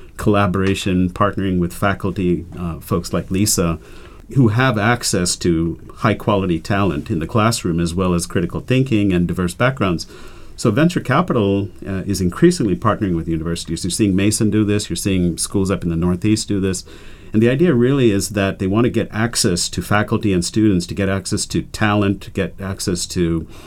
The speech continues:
thought leadership at an earlier stage when these ideas are just starting to fall into place and get, um, almost kind of, uh, landing rights on some of these concepts and make, um, sort of early ideas on early stage investments. And so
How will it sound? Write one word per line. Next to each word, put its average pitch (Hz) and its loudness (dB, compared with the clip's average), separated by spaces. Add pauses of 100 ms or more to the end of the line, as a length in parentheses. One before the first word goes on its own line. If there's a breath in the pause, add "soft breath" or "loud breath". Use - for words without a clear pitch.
(160 loud breath)
thought 107 0
leadership 101 0
at 92 -2
an 90 2
earlier 98 2
stage 101 2 (400 loud breath)
when 117 6
these 107 4
ideas 95 2
are 87 -2
just 87 -2
starting 101 2
to 95 -4
fall 87 2
into 87 2
place 101 2
and 87 2
get, 87 -4
um, 85 -2 (200)
almost 113 4
kind 101 -2
of, 95 -4
uh, 90 0
landing 110 4
rights 82 -4
on 80 -2
some 95 0
of 85 -2
these 82 0
concepts 113 0
and 87 0
make, 90 -2
um, 85 -2 (420 loud breath)
sort 120 2
of - -14
early 123 4
ideas 104 2
on 90 2
early 104 4
stage 90 0
investments. 82 0
And 87 2
so 101 2